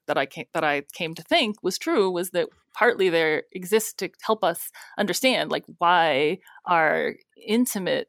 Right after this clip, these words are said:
caring relationships, h-, why and how they are different from the relationships we might have in public life,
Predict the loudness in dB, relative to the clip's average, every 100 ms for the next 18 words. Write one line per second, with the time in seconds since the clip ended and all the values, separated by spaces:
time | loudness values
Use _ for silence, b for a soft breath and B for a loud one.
0 | _ -2 0 2 0 0 -4 -8 -10 -10
1 | -12 -14 _ _ _ _ _ -8 -2 0
2 | 0 -2 2 4 4 2 0 -2 -2 -6
3 | -4 -6 -6 -6 -4 -2 -2 -4 -10 -8
4 | -6 -4 -4 -4 -4 -4 -10 B B _
5 | -6 -2 2 2 2 2 2 0 -4